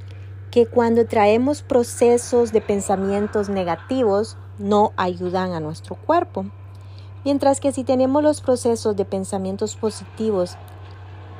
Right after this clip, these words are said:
provocarán un impacto en nuestra salud mental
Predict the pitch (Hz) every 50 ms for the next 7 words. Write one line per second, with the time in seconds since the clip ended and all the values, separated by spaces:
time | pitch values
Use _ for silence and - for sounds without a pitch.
0 | - - - - - - - - - - 247 240 226 214 214 208 208 - 214 202
1 | 196 196 214 226 - - 247 240 240 233 220 208 - - - - 226 233 226 -
2 | - - - 196 185 196 - - - - - - - - - - - - - -
3 | - - - - - - - - - - - 208 202 208 202 196 196 196 - -
4 | 190 180 - - 185 175 175 175 180 190 208 220 226 233 247 269 339 - - -
5 | - - - - - - - - - - - - - - - - - - - -
6 | - - - - - - - - - - - 196 190 190 185 180 175 175 - -
7 | 202 196 196 190 202 233 277